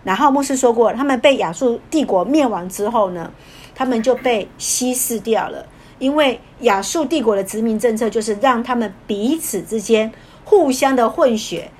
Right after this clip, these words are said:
他的所有殖民地的人都分散在，分散，打混，打混。比如说五组的人，我就打成五组的人，每一组都分成五份，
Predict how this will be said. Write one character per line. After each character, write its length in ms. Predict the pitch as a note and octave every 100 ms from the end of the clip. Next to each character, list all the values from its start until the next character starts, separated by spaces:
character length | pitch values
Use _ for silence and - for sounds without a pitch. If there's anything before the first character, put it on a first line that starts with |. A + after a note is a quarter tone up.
| - - -
他 120 | A4
的 140 | G#4+ F4+
所 160 | E4+
有 100 | F4
殖 180 | A#3+ C4+
民 160 | C#4+ C4+
地 100 | D#4
的 60 |
人 180 | A#3 F#3+
都 140 | A#3 B3
分 340 | - C4+ C4
散 300 | C#4 C4+ A#3
在， 260 | B3+ A#3 - - - - -
分 200 | E4 F4
散， 280 | F#4 C4+ - - -
打 160 | A3 G#3
混， 320 | G#4 F4 A#3+
打 160 | G3+ F#3+
混。 260 | E4+ C4 - - - - -
比 80 |
如 60 | G3+
说 160 | C#4 A3+
五 180 | B3 C#4+
组 160 | C#4
的 100 | G3+
人， 240 | F#3+ F3+ F3+
我 80 | F#3
就 120 | F#3
打 180 | G#3+ E3+
成 180 | F#3 F#3+
五 160 | G#3+ C4
组 140 | G#3+
的 100 | E3
人， 100 | F3 F3+
每 220 | F#3 G#3
一 40 |
组 100 | C4+
都 140 | A#3+ A3+
分 220 | A#3+ A#3+
成 120 | G#3+ G3+
五 120 | F3+
份， 300 | D#3 A3+ F#3+